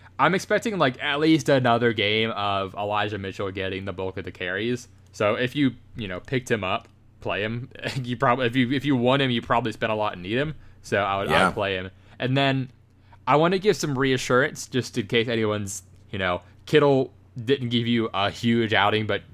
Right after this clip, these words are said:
Speaker 1: guys, it's fine. It was Detroit.
Speaker 2: Right.
Speaker 1: They
Speaker 2: And
Speaker 1: didn't
Speaker 2: we
Speaker 1: need him.
Speaker 2: said that.
Speaker 1: Yeah.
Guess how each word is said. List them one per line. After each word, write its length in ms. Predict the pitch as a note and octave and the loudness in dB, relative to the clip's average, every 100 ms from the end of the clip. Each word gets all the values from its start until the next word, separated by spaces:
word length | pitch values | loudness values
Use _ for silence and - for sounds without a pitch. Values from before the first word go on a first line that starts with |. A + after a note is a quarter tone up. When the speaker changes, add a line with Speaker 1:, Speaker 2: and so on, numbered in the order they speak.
| - | -6
Speaker 1:
guys, 240 | F2+ E2 | -4 -4
it's 120 | D2+ | -8
fine. 200 | - D2 - | -8 -8 -8
It 60 | |
was 80 | D#2+ | -14
Detroit. 400 | - F#2 G#2 A2 - _ _ _ _ - - | -14 -4 -2 -2 -6 _ _ _ _ -20 -2
Speaker 2:
Right. 300 | F#2 D#2 C2+ - | 2 2 2 -6
Speaker 1:
They 40 | |
Speaker 2:
And 40 | G2+ | 2
Speaker 1:
didn't 220 | A2+ C#3 | 4 6
Speaker 2:
we 80 | F#3 | 6
Speaker 1:
need 60 | |
him. 60 | G#3+ | 6
Speaker 2:
said 180 | B3 A2 | 6 4
that. 260 | D2+ - | 0 0
Speaker 1:
Yeah. 220 | G#2 D2+ | -2 -4